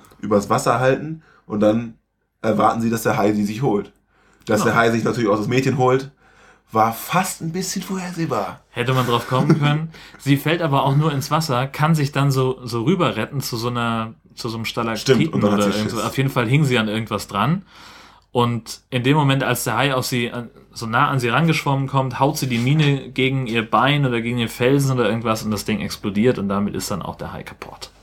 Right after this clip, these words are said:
Speaker 2: So.
Speaker 1: Ein ganz anderes Highlight, was uns aufgefallen ist, das war tatsächlich sogar,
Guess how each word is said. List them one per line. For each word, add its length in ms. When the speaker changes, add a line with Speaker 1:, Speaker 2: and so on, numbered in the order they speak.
Speaker 2:
So. 160
Speaker 1:
Ein 180
ganz 200
anderes 420
Highlight, 340
was 100
uns 120
aufgefallen 380
ist, 100
das 120
war 60
tatsächlich 320
sogar, 380